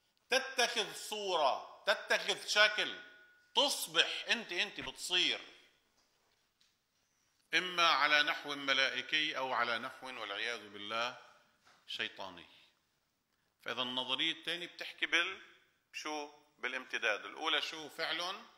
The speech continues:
وجزاء. النظرية الثانية نظرية تجسم ال-، الأعمال. طيب. فإذا كل عمل له نحو من التأثيرات، إما على نحو الجزاء أو على نحو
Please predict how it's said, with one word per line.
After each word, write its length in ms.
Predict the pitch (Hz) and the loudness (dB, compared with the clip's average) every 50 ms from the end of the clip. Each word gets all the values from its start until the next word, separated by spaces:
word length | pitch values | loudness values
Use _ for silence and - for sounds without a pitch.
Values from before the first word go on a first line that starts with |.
| _ _ _ _ _ _ _ _ _ _ _ _ _ _ _ _ _ _ _ _ _ _ _ | _ _ _ _ _ _ _ _ _ _ _ _ _ _ _ _ _ _ _ _ _ _ _
وجزاء. 720 | 117 123 123 131 131 120 110 110 104 90 - - - - - - _ - | -4 -2 2 4 4 4 4 2 0 -2 -4 -8 -16 -20 -20 -20 _ -10
النظرية 360 | 127 123 123 131 139 151 165 | -8 -6 -4 -2 0 0 0
الثانية 360 | 165 165 - 165 160 170 165 151 | 0 -2 -2 -2 -2 -2 -2 -4
نظرية 420 | 139 131 123 135 135 147 165 175 | -4 -4 -2 -2 0 0 0 -2
تجسم 600 | 160 - 151 127 127 170 165 - - - 175 175 | -2 -4 -4 -4 -2 -4 -4 -6 -8 -8 -6 -4
ال-، 220 | 185 190 208 220 - - - _ _ _ _ _ _ _ _ - - - - - | -4 -4 -4 -8 -12 -20 -20 _ _ _ _ _ _ _ _ -20 -20 -20 -14 -10
الأعمال. 420 | 113 120 117 92 90 87 - - - - - _ _ _ _ _ | -4 -2 -2 -2 -2 -4 -10 -18 -20 -20 -20 _ _ _ _ _
طيب. 120 | - 117 - - - _ _ _ _ _ _ _ _ _ _ _ _ _ _ _ _ _ _ _ _ _ _ _ _ _ _ _ _ _ - | -16 -16 -16 -16 -20 _ _ _ _ _ _ _ _ _ _ _ _ _ _ _ _ _ _ _ _ _ _ _ _ _ _ _ _ _ -2
فإذا 300 | - 202 190 185 180 175 | 0 2 4 6 4 4
كل 280 | - - 285 339 339 | 2 2 6 10 12
عمل 480 | 277 226 247 269 269 277 285 277 269 233 | 12 12 12 12 12 10 8 8 6 8
له 120 | 233 226 | 8 8
نحو 180 | 208 - - 202 | 6 6 4 0
من 100 | 175 170 | 0 -2
التأثيرات، 880 | 170 - - 160 - - - 143 131 120 120 117 - - - - - 208 | -2 -2 -2 -6 -6 -4 -4 -4 -2 -2 -2 -4 -6 -8 -14 -4 -2 0
إما 220 | 208 214 214 208 | 2 6 8 10
على 220 | 185 185 190 190 | 10 12 10 10
نحو 240 | 196 208 202 196 202 | 10 8 8 8 4
الجزاء 680 | 190 175 165 170 160 165 196 208 220 226 220 - - 208 | 0 0 0 0 2 6 8 8 10 8 8 4 4 6
أو 120 | 226 233 | 8 10
على 300 | 214 175 175 180 175 175 | 12 12 12 12 12 12
نحو 460 | 180 214 208 - 214 226 226 240 302 | 10 8 6 6 2 -2 -4 -6 -8